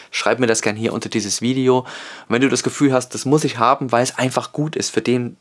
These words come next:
Preis und für das, was es bietet, schreib es auch gern, äh, unter dieses Video, da würde ich mich sehr freuen. Und wenn du es noch nicht getan hast, dann jetzt bitte abonnieren,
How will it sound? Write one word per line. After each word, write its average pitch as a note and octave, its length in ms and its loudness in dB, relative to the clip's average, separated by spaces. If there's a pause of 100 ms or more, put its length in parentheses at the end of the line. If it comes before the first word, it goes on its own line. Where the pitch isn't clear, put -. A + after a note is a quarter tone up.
(100)
Preis B2+ 420 2
und A#2 120 -6
für A2+ 80 -2
das, - 180 0
was A2 120 0
es G2+ 100 -8
bietet, C#3 360 -2 (420)
schreib A#2+ 240 0
es A#2+ 60 -2
auch - 200 2
gern, A#2 280 0
äh, - 160 -4
unter A#2+ 200 0
dieses G2+ 340 -4
Video, C3+ 260 0
da A#2 140 -2
würde G2+ 140 0
ich G#2 100 -8
mich F#2+ 160 -8
sehr - 240 -4
freuen. C3 500 0 (220)
Und A#2+ 120 -2
wenn C#3 100 4
du D#3+ 40 2
es D#3+ 60 -4
noch D#3 80 2
nicht D#3+ 100 -4
getan D#3+ 300 0
hast, D#3+ 300 -2 (160)
dann B2 180 0
jetzt B2 240 0
bitte A2 280 -2 (320)
abonnieren, B2+ 600 4